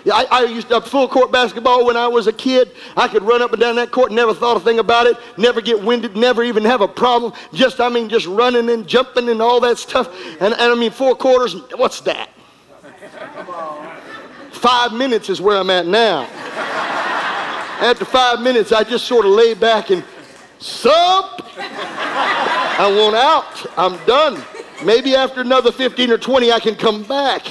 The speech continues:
You know, you know what I'm trying to say? Abraham is here.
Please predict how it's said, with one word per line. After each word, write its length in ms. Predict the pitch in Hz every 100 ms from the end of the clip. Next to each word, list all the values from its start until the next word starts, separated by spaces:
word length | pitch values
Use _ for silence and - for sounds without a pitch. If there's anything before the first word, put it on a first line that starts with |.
| - - - - - - - - - -
You 100 | 294
know, 220 | 339 302
you 140 | 294
know 80 | 311
what 100 | 294
I'm 60 | 240
trying 160 | 262
to 100 | 262
say? 260 | 262 254 302
Abraham 380 | 294 262 262 240
is 160 | 220
here. 460 | - 294 302 226